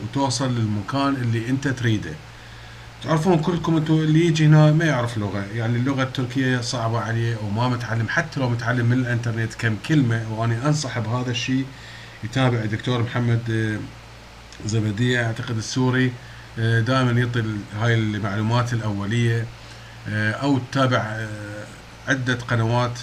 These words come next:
يعطون، مثلًا حتى أنا بقناتي ناشر المعلومات الأساسية أو الكلمات الأساسية بالبداية اللي أنت تتعلمها. فهذا الفيديو مخصص إنه أنت وصلت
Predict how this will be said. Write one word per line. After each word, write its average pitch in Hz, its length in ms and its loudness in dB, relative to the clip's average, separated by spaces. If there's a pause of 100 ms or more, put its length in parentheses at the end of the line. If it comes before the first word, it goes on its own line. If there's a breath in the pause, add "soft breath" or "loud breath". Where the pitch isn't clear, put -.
(100)
يعطون، 117 420 -2
مثلًا 117 320 0
حتى 151 280 0
أنا 117 120 2
بقناتي 117 400 0
ناشر 117 440 0
المعلومات 107 800 -2
الأساسية 113 680 -2
أو 110 280 -2 (440 loud breath)
الكلمات 113 600 0
الأساسية 120 680 0 (280)
بالبداية 113 540 4
اللي 104 160 -2
أنت 107 140 -2
تتعلمها. 92 580 -4 (760 loud breath)
فهذا 185 480 8
الفيديو 131 500 4 (140)
مخصص 131 640 0
إنه 131 240 2
أنت 170 180 -4
وصلت 160 520 2